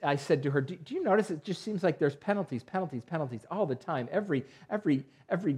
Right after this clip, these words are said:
play, it seems like the flag is thrown, the flag is thrown." And, uh, one commentator, I don't remember which one it was, says,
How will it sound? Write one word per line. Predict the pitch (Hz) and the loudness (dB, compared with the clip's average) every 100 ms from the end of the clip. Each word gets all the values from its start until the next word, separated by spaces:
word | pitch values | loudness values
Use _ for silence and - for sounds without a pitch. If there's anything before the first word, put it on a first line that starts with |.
| - - | -4 -10
play, | - 180 202 | 2 4 6
it | 127 | 4
seems | - 156 135 | 2 -4 -2
like | 123 | -2
the | 117 | 0
flag | 156 160 160 | 4 6 6
is | 143 | 0
thrown, | - 139 120 | -4 -4 -4
the | 107 | 0
flag | 147 143 | 2 2
is | 135 | 0
thrown." | - 127 - - - | -2 -4 -4 -12 0
And, | 131 131 - | 0 0 4
uh, | 131 123 | 6 6
one | 139 156 156 | 6 6 4
commentator, | - 139 135 139 127 | 2 2 2 2 2
I | |
don't | 127 | 0
remember | 131 131 127 120 127 | 0 2 4 2 2
which | 135 - | -4 -2
one | 127 | -4
it | 131 | 2
was, | 123 117 | 2 2
says, | - 127 120 123 | 0 2 2 -2